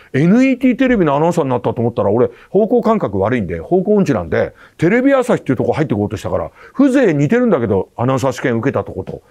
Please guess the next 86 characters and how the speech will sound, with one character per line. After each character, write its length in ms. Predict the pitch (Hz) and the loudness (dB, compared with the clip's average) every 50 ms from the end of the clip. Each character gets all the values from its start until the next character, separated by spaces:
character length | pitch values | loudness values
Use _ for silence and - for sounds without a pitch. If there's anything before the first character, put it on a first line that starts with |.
| _ - - - | _ -20 -12 -4
看 240 | - 214 254 269 269 | -2 -2 0 0 0
板 160 | 277 262 240 | 0 0 0
が 140 | 214 185 147 | 2 2 2
大 280 | 139 151 247 294 311 | 4 4 4 4 2
き 140 | 226 - - | 2 -2 -6
く 80 | - - | -4 0
変 80 | 180 | 0
わ 80 | 165 165 | 0 0
っ 20 | |
て 120 | 165 185 147 | 0 0 -2
た 40 | |
か 80 | 123 113 | 0 0
ら、 60 | 110 | 0
間 140 | 120 143 170 | 0 -2 -2
違 20 | - 220 262 254 | 0 2 0 2
え 40 | 220 | 0
た 100 | 165 120 | 0 -4
と 220 | - - - 139 | -6 -4 -4 -2
思 100 | 127 135 | 0 0
っ 20 | 107 | 0
て 120 | 98 131 | 2 2
行 80 | 131 - | 2 2
こ 260 | 196 208 196 202 - | 2 0 0 -2 -6
う、 40 | - - - _ _ | -14 -20 -20 _ _
帰 280 | - - 240 254 269 269 | -2 0 2 2 4 2
ろ 100 | 277 277 | 2 0
う 40 | 214 | 0
か 80 | 180 | 0
な 80 | 165 156 | 0 0
と 80 | 160 156 | 0 0
思 100 | 165 208 | 0 0
っ 40 | 202 - | -2 -2
た 140 | - 226 | -2 -2
ぐ 220 | 196 143 143 214 240 | -2 0 0 2 2
ら 140 | 247 214 190 | 2 2 0
い 100 | 175 180 | 0 2
の 320 | 214 254 254 175 104 - - _ _ _ _ _ _ _ _ _ | 2 2 2 0 -2 -6 -12 _ _ _ _ _ _ _ _ _
社 200 | - - 170 170 | -8 -4 -2 0
名 120 | 185 214 | 2 2
変 160 | 208 208 233 226 | 2 2 2 0
更 160 | 226 226 160 | 0 0 0
だ 60 | 120 | 0
っ 80 | 107 - | 0 -2
た 100 | 98 92 | -6 -8
ん 60 | 80 | -6
で 40 | - | -6
す 60 | - | -10
よ。 120 | - - _ _ _ _ _ _ _ | -10 -10 _ _ _ _ _ _ _
で、 160 | - 311 302 170 | -2 0 0 0
一 180 | 160 - 294 | -2 -2 -2
弱 220 | 302 277 262 285 262 | -2 -2 0 0 0
だ 60 | 262 | -2
っ 80 | 247 254 | -2 -2
た 80 | - | -4
ん 60 | 107 82 | -10 -10
で 60 | - | -12
す 20 | |
よ。 80 | - - _ _ _ _ _ - | -20 -20 _ _ _ _ _ -2
で、 180 | 180 240 214 180 | 0 0 0 0
テ 300 | - - - - 139 156 | -2 -8 -8 -2 0 0
レ 60 | 185 | 0
東 140 | 185 233 220 | 2 2 2
は 100 | 202 143 | 2 2
番 240 | 107 131 156 196 226 | 0 -2 -2 0 2
外 160 | 247 254 254 | 2 0 0
地 80 | 254 - | -2 -6
っ 20 | |
て 60 | - - | -6 -2
言 80 | 127 117 | 0 0
わ 80 | 120 | 2
れ 100 | 120 117 | 0 0
た 120 | - 117 104 | -2 -2 -4
ん 60 | 90 | -4
で 40 | - | -6
す 80 | - | -10
よ。 120 | 78 73 - _ _ _ _ _ _ | -14 -18 -18 _ _ _ _ _ _
偏 260 | - - 196 254 262 | -2 0 0 0 0
見 180 | 254 - 262 247 | 0 0 0 2
も 120 | 220 214 | 2 2
い 60 | 233 247 | 0 0
い 20 | |
と 80 | 196 185 | 0 0
こ 80 | 127 110 | -2 -2
で 100 | 92 85 | -4 -4
す 120 | - 87 | -6 -8
よ。 140 | 76 69 | -8 -10